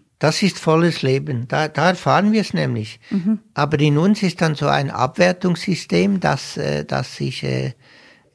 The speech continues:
Speaker 1: eben, wenn diese Vielfalt sein darf, äh, dann kann daraus was entstehen. Und immer da, wo ich dann werte und abwerte, und das ist natürlich, äh, das ist, wir, wir,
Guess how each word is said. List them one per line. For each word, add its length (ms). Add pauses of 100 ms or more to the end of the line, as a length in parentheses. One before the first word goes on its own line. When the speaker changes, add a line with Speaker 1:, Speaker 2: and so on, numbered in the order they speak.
(140)
Speaker 1:
eben, 360
wenn 160
diese 280
Vielfalt 600
sein 320
darf, 440 (640)
äh, 420 (680)
dann 320
kann 240
daraus 320
was 220
entstehen. 580
Und 220
immer 260
da, 320
wo 140
ich 180
dann 260
werte 760
und 140
abwerte, 600 (360)
und 220
das 160
ist 160
natürlich, 560 (640)
äh, 380 (140)
das 200
ist, 480
wir, 140 (120)
wir, 460